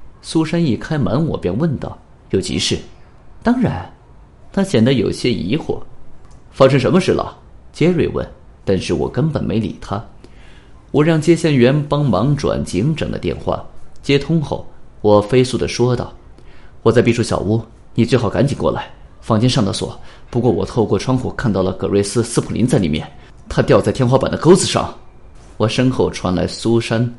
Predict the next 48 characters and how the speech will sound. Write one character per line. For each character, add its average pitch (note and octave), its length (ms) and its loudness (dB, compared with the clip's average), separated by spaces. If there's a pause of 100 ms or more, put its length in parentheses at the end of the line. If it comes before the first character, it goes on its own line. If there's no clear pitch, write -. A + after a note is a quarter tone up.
拉 F#2+ 180 0
斯 - 160 -6
宾 C#3+ 200 0
的 - 100 -6
尖 E2+ 240 -4
叫。 - 180 -8 (1500)
十 D3 180 4
五 C3 160 6
分 C3 180 2
钟 C3+ 180 2
后， G2+ 240 0 (240)
兰 B2 180 4
斯 B2+ 180 2
警 A2 260 2
长 E2 220 -2
和 F2 160 -4
他 G#2+ 120 -2
的 F#2 80 0
两 E2+ 200 2
名 G#2+ 220 4
手 E2+ 240 -2
下 G2+ 140 -2
便 F#2 200 -2
赶 D#2 200 -4
到 F2 100 -2
现 A#2 260 -4
场。 - 200 -12 (720)
“情 - 160 -2
况 G2 160 -2
怎 - 100 -4
么 - 100 -4
样， B2 280 2
医 E2+ 160 -2
生？” - 160 -6 (580)
他 D#3 180 0
一 D3 280 0
脸 A2 220 2
严 B2 220 2
肃 C#3 200 -2
地 - 100 -4
问。 F#2 240 -4 (760)
“我 A2 120 4
检 G2 220 0
查 G2+ 160 -4
了 G2 100 0
两 F2 180 -2
扇 F#2 180 -2
门 F2 220 -2